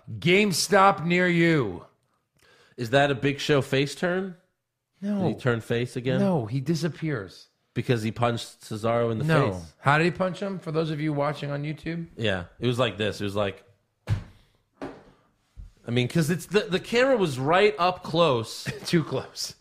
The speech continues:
Speaker 2: Too close to where it's like, yeah, it was not good.
Speaker 1: Not good.
Speaker 2: It looked really bad.
Speaker 1: Nope.
Speaker 2: Anyways, the Usos get the win with a splash on Cesaro.
Speaker 1: A
Speaker 2: So, uh,
Speaker 1: splash?
Speaker 2: yeah.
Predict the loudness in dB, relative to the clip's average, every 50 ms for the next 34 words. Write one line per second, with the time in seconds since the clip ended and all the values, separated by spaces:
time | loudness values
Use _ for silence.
0 | _ -16 -4 -2 -2 -2 0 2 4 4 6 4 4 2 -2 -6 -12 -14 -14 -8
1 | -4 -2 0 2 2 2 2 0 0 0 2 2 2 2 -2 -8 -18 -20 _ _
2 | -4 -2 0 0 0 0 0 -2 -4 -4 -4 -4 -4 -4 -4 -6 -8 -10 -12 -12
3 | -14 _ -10 -6 -4 -4 -4 -6 -8 -6 -4 -2 -2 -2 -4 -8 -10 -10 -10 -10
4 | -10 -12 -12 -12 -12 -12 -14 -16 -16 -18 -18 -18 -20 -20 _ -20 -18 -16 -16 -16
5 | -16 -18 -20 _ 2 4 6 6 6 6 6 6 4 4 2 2 2 2 2 2
6 | 2 2 0 2 2 0 0 0 0 0 2 2 2 2 2 2 0 -2 -4 -4
7 | 0 2 4 4 4 2 2 2 0 0 0 -2 -4 -2 0 2 4 4 4 4
8 | 2 2 -2 -2 -4 -2 0 2 2 4 4 4 4 4 2 2 0 -4 -6 -12
9 | -16 _ _ -2 0 0 0 0